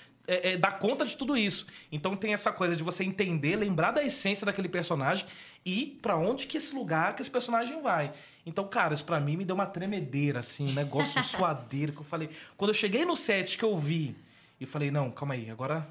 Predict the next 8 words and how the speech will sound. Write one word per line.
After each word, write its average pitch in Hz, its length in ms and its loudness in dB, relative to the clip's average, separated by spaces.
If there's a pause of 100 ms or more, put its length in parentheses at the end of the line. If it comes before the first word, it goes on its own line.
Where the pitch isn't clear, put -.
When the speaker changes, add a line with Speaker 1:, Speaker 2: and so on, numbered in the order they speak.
(160)
Speaker 1:
já 139 160 -4
entendi 151 600 0
da 165 140 -2
onde, 151 280 -4
onde 202 260 -2
que - 60 0
eu 156 60 4
tô, 175 400 2